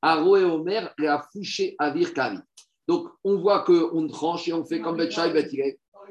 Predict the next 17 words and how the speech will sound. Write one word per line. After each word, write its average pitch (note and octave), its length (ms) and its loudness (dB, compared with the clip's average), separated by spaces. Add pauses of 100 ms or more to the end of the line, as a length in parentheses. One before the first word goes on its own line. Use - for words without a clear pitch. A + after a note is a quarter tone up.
(300)
Quand A3 220 -4
est-ce D4+ 180 0
que A#3+ 80 -6
tu - 120 -4
as D#3 60 -2
le D#3 80 -2
droit E3 240 0
de E3 120 0
trancher D#3 640 -2
et D3+ 80 2
de D#3+ 120 2
faire D#3+ 240 -6
comme E3 220 -2
deux F#3+ 140 6
Agoudot ? D#3 500 0 (600)
Quand C#4 500 -4
c'est - 720 -8